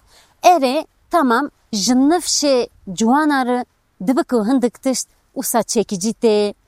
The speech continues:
hindik tişta mesela çanda modernizmê bi navê çand e, çi dike? Her tiştî makyaj dik. Her tiştî, e, e, reng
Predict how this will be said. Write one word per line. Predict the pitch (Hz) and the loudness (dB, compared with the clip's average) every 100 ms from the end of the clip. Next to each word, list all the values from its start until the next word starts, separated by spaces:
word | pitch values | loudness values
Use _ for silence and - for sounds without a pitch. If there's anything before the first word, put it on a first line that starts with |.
| _ _ | _ _
hindik | 294 285 - | -2 0 -2
tişta | - - 277 | -6 -4 -2
mesela | 254 247 | -2 -2
çanda | - 294 269 254 - 247 | -2 -2 0 -2 -4 -2
modernizmê | 247 240 269 285 277 277 240 _ 214 | -2 0 -2 0 -2 -2 -6 _ -2
bi | |
navê | 277 277 269 247 | 0 2 0 -2
çand | - 320 262 262 | -2 0 0 -2
e, | 415 - | -4 -4
çi | 349 | -4
dike? | 262 320 427 - _ _ | -2 0 -2 -4 _ _
Her | - 494 - | -6 -4 -4
tiştî | 339 - | -4 0
makyaj | 320 285 - 147 - | 0 0 0 -2 -2
dik. | - - _ _ _ _ 403 | -10 -16 _ _ _ _ -4
Her | 453 | -4
tiştî, | 311 294 - 359 247 - _ _ _ _ _ - | -2 -4 -2 0 -2 -4 _ _ _ _ _ -8
e, | |
e, | 277 269 240 277 240 240 - 294 | -6 -4 -2 -2 -2 -4 -2 0
reng | 349 | 0